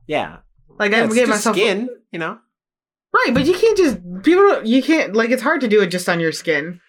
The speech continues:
Speaker 1: Well, I mean, just like,
Speaker 2: Um,
Speaker 1: like, for example, people take, like, the match like this and then, like, like, use their, their thumbnail to just, like, spark it like that. So
Speaker 2: Oh, yeah.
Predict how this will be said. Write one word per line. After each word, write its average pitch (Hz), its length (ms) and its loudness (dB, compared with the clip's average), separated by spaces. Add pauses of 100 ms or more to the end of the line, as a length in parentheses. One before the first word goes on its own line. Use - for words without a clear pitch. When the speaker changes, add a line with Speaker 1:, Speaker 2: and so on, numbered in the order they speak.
(200)
Speaker 1:
Well, 277 100 2
I 226 100 0
mean, 214 200 0
just 196 160 -2
like, 214 140 2
Speaker 2:
Um, 175 160 -2
Speaker 1:
like, 170 180 -4
for 165 120 -6
example, 165 260 -2
people 170 320 -2
take, 156 240 -4
like, 143 180 -2
the 127 60 -4
match 135 320 -4
like 123 220 -6
this - 320 -2
and 123 200 -8
then, 117 160 -6
like, - 500 -10
like, 110 240 -10
use 135 180 -2
their, 117 260 -2
their 113 220 -8
thumbnail 127 600 -4
to 113 100 -16
just, 104 200 -18
like, 98 280 -12
spark 110 380 -10
it 127 180 -12
like 101 200 -14
that. 147 440 -8
So 120 320 -8
Speaker 2:
Oh, 403 80 0
yeah. 160 460 0